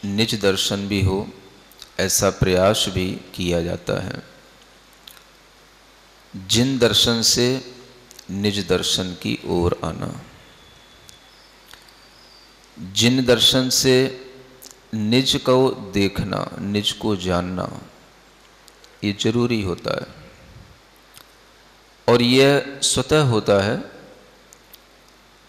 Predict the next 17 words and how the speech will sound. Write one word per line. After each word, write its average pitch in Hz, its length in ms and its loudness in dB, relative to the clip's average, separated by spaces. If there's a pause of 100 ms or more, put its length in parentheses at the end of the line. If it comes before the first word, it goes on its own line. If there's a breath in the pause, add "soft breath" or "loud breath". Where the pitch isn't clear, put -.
(180)
क्योंकि 123 340 2
अगर 123 340 6
हम 135 480 0 (320)
भगवान 117 560 0
को, - 460 0 (120)
जिनेंद्र 113 460 0
देव 113 220 2
को - 560 -2 (800)
ठीक 160 280 0
ढंग 110 180 0
से 113 180 0
देखने 107 460 0
की 113 320 0
एक 101 100 -4
विधा 98 340 0
सीख - 360 0
लें, 104 260 -4